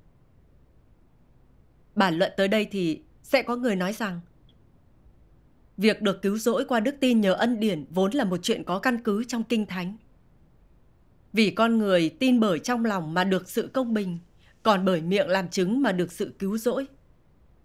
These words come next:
Và ấy là nhờ ân điển bởi đức tin mà anh em được cứu, điều đó không đến từ anh em, bèn là Đức Chúa Trời ban cho. Nếu như chúng ta không thể vào thiên quốc theo cách đó, vậy cụm từ được cứu rỗi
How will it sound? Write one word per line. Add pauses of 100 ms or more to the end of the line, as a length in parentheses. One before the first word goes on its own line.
(120)
Và
ấy
là
nhờ
ân
điển
bởi
đức
tin
mà
anh
em
được
cứu, (320)
điều
đó
không
đến
từ
anh
em,
bèn
là
Đức
Chúa
Trời
ban
cho. (1500)
Nếu
như (300)
chúng
ta
không
thể
vào
thiên
quốc
theo
cách
đó, (500)
vậy
cụm
từ
được
cứu
rỗi